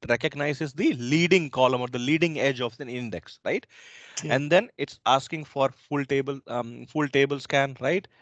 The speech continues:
Speaker 1: And then, and again, an index scan, a full table scan, some outline and merge specific information. This is basically a kind of a minimal hint that was produced by the optimizer here in the environment where the query was performing good. So for example, if you want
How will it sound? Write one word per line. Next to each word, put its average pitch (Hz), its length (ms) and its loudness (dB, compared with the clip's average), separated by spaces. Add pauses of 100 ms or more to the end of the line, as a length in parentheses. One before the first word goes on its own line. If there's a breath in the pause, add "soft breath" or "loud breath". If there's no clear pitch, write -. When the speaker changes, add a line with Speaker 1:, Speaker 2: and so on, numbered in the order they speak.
Speaker 1:
And 131 180 0
then, 139 120 4
and 120 120 0
again, 131 240 0
an 135 60 -2
index 135 320 -4
scan, 131 320 2
a 117 40 -6
full 135 200 -10
table 135 280 -2
scan, 131 380 -2
some 127 220 -2
outline 127 360 -2
and 123 120 -6
merge 135 320 -2
specific 127 520 -12
information. 131 420 -12
This 160 80 -10
is - 60 -18
basically 220 400 -2
a 196 60 2
kind 185 220 0
of 185 60 -2
a 180 60 -4
minimal 175 400 0
hint 151 260 -4 (320 loud breath)
that 139 140 2
was 156 240 0
produced 151 680 0
by 127 160 6
the 127 140 -4
optimizer 131 580 -2
here 120 320 4
in 131 160 -6
the 127 80 -4
environment 123 400 -6
where 120 80 -6
the 113 80 -6
query 110 260 -4
was 113 160 -8
performing 101 380 -14
good. 92 120 -16
So 175 120 -6
for 220 120 2
example, 147 380 0
if 165 140 -8
you 160 80 -6
want 160 300 -6